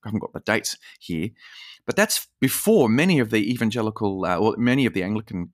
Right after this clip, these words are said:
uh, theological colleges in England. Uh, they're younger than Moore College is. But the bishops in Australia realised they needed locally trained clergy. And so they,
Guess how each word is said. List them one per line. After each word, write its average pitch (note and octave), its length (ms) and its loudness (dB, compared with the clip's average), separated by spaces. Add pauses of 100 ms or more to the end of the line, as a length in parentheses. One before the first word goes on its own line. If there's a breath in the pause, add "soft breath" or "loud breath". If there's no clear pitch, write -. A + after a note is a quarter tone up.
uh, F2 300 -2
theological G2+ 420 0
colleges F2 460 -4
in F2 160 -4
England. A#2+ 480 -4 (340)
Uh, F#2+ 100 -4
they're C3 120 2
younger B2+ 360 4
than D#2+ 120 -2
Moore A#2 140 -4
College A#2 360 -4
is. - 220 -10 (600 loud breath)
But - 220 -4
the A#2+ 380 2 (320 soft breath)
bishops - 400 0
in G#2+ 300 -4 (120)
Australia C#3+ 400 2
realised G#2 380 0
they G2 80 0
needed F#2 280 -4
locally E2+ 340 -4
trained D2+ 320 -10
clergy. F2 580 -8 (380 loud breath)
And F2+ 100 -6
so F#2 160 -2
they, F2 300 -2